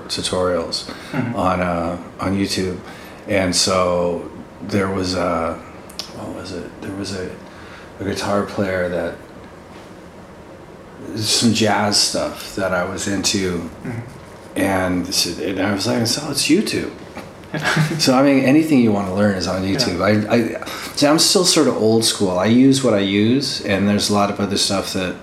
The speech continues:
Speaker 1: I don't use that people spend a lot of time on. Used YouTube, I just now started to really start to pay attention. I've actually got my own YouTube channel now,
Speaker 2: Yeah.
Speaker 1: so it's,
Speaker 2: <laughs>
Speaker 1: it's interesting. It's
Speaker 2: I
Speaker 1: still
Speaker 2: like
Speaker 1: sort of
Speaker 2: those
Speaker 1: new to
Speaker 2: videos,
Speaker 1: me.
Speaker 2: the reel-to-reel ones.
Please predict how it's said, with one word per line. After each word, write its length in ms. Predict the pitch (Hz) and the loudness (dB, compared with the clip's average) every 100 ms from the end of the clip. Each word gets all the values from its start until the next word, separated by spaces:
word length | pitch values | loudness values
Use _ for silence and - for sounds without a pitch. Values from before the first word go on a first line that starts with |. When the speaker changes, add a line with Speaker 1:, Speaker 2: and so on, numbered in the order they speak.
| - - - - - - - - | -16 -20 -20 -20 -18 -18 -8 0
Speaker 1:
I 140 | 101 | 2
don't 240 | 101 104 101 | 2 2 0
use 300 | 95 92 92 | 0 0 -2
that 140 | 90 | -4
people 460 | 110 104 95 87 82 | -2 -2 -2 -4 -6
spend 240 | - 98 | -4 -4
a 40 | 90 | -2
lot 180 | 87 | -2
of 60 | 82 | -4
time 240 | - 98 | -4 -4
on. 160 | 90 80 | -4 -2
Used 420 | 101 110 110 - | 2 4 2 0
YouTube, 420 | 113 117 110 101 | 0 0 2 0
I 60 | 92 | 0
just 280 | 90 107 - | -2 -2 0
now 260 | 107 101 101 | 0 0 0
started 400 | - 98 92 - | -2 -2 -4 -4
to 240 | 95 87 - - - - - - | -4 -4 -6 -12 -12 -12 -12 0
really 260 | 107 104 95 | 4 4 4
start 240 | - 87 | 0 -2
to 60 | 85 | -2
pay 180 | 101 | -2
attention. 520 | 92 - 98 92 95 87 | 0 0 -2 0 0 -2
I've 140 | 92 | -2
actually 340 | 90 95 101 92 | 0 0 -2 -2
got 160 | 90 | -2
my 140 | 92 92 | 0 0
own 140 | 92 | 0
YouTube 380 | 95 90 101 85 | -2 -2 -2 0
channel 420 | - 92 87 85 | 0 0 -2 -4
now, 280 | 82 78 - | -6 -6 -6
Speaker 2:
Yeah. 80 | 143 | -2
Speaker 1:
so 200 | 113 82 | -2 -2
it's, 200 | 82 - - - 156 | -4 -6 -10 -8 -4
Speaker 2:
<laughs> 0 | 151 - | -4 -4
Speaker 1:
it's 160 | - | 2
interesting. 500 | 104 - 98 - 87 | 2 4 2 2 0
It's 140 | 90 - | -2 0
Speaker 2:
I 40 | |
Speaker 1:
still 100 | 110 | 2
Speaker 2:
like 120 | 101 | 4
Speaker 1:
sort 120 | 110 95 | 4 4
of 80 | 92 | 4
Speaker 2:
those 80 | |
Speaker 1:
new 160 | 95 101 | 4 4
to 60 | 92 | 4
Speaker 2:
videos, 80 | 85 | 0
Speaker 1:
me. 40 | |
Speaker 2:
the 80 | 123 | 0
reel-to-reel 480 | 120 120 120 123 120 - - | 0 0 0 0 0 -6 -10
ones. 240 | 143 - | -10 -10